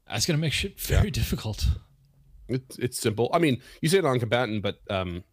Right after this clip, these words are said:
Speaker 2: difficult terrain within a mile. That's t-, that can be pretty tough.
Speaker 1: Oh, yeah.
Speaker 2: That can really slow you down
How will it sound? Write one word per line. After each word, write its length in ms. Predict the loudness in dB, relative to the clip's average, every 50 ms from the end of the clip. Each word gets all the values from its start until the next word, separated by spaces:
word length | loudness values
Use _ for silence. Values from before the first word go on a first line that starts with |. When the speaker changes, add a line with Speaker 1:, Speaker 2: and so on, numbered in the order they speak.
| _ _ _
Speaker 2:
difficult 320 | -2 -2 0 0 0 -2
terrain 400 | 0 -2 0 0 0 0 -2 -4 -8 _ _ _ _ _ _ _ -6
within 220 | -4 -4 -2 -4
a 40 | -6
mile. 440 | -6 -6 -6 -6 -4 -6 -6 -8 -10 _ -18 -14
That's 180 | -10 -10 -10 -10
t-, 120 | -12 -12 -10
that 120 | -8 -6 -6
can 100 | -6 -8
be 60 | -8
pretty 180 | -10 -16 -12 -8
tough. 300 | -8 -8 -8 -10 -14 -20 _ _ _ _ _ _ _ _ _ _ -6
Speaker 1:
Oh, 120 | -4 -4
yeah. 180 | -2 -4 -4 -4
Speaker 2:
That 120 | -4 -4 -4
can 100 | -6 -6 -6
really 360 | -6 -4 -4 -4 -4 -6 -8
slow 220 | -6 -4 -2 -2
you 140 | 0 0 0
down 360 | -2 -2 -2 -2 -2 -4 -4